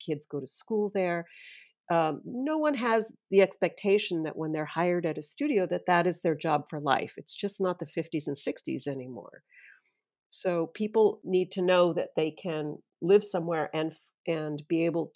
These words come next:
to move from studio to studio as the projects require. Um, not all studios have a commitment to keep people on in between. They used to. We called it gap, you know, at DreamWorks, but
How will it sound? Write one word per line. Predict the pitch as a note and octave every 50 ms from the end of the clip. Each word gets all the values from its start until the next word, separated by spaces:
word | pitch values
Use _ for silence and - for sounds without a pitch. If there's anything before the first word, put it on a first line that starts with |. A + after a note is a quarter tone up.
| - -
to | - D#3 D3+ D3+ D3+ -
move | - F3 F3 F3+ F3 E3+ -
from | - C#3+ D3+
studio | - - F#3+ E3+ D#3+ D#3 D3
to | D3
studio | - - - G#3+ B3+ - G3+ F3+ E3 D#3 - -
as | D#3 D#3+ E3 D#3 D#3 - - - _ _ _ _ _ _ _ _ _ _ _ _ _ -
the | F3 D#3+
projects | D#3 - - F3+ E3 D3 - D#3+ - - -
require. | D#3 C#3+ - - F#3 G3 A3+ G#3 D#3 C3+ - - - -
Um, | D#3 D3+ D3+ D3+ D#3 D#3+
not | E3 D#3+ E3 E3
all | D#3+ D#3 D#3
studios | - - - E3+ E3 D#3 D#3 E3
have | D#3 D3+ D3+
a | D3
commitment | D3+ - F#3 F3+ - - B2+ B2 -
to | - - _ -
keep | - F#3+ D#3+ - -
people | - G3 E3 - - D#3+ D#3+
on | D#3+ E3+ E3+ D#3+ D#3+
in | D3+ D3 C#3+
between. | D3 C#3+ - - - A3+ B3 A3 D3+ - - - - - _
They | D#3+ D#3+
used | D#3 F#3 C#4 F4 - - - -
to. | - - - - _ _ _ _ _ _ _ _ _
We | - D#3+
called | D#3+ - - E3 E3
it | D#3 - - -
gap, | F3 F3 F#3+ D3+ - - _ - - _ _ _ - -
you | D3 C#3+
know, | C3+ C3+ C3
at | - - -
DreamWorks, | E3 F#3 G#3 G#3 F3 C#3 B2 A2+ - - - - - -
but | D#3+ D3+ - -